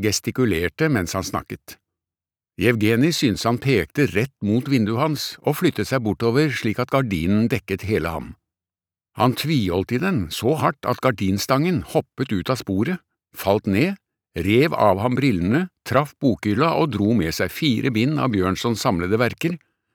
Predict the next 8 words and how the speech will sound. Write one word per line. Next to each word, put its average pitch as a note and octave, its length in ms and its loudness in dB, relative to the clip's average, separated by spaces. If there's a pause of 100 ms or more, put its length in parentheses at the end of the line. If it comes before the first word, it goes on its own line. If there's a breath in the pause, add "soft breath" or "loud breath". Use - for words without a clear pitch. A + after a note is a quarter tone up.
(220)
en E3 160 0
gave C#3 440 4
fra B2+ 160 2
foreldrene G#2 600 2
til C#3 200 -2
førtiårsdagen G2 720 -4
sist F2+ 280 -6
uke. - 280 -10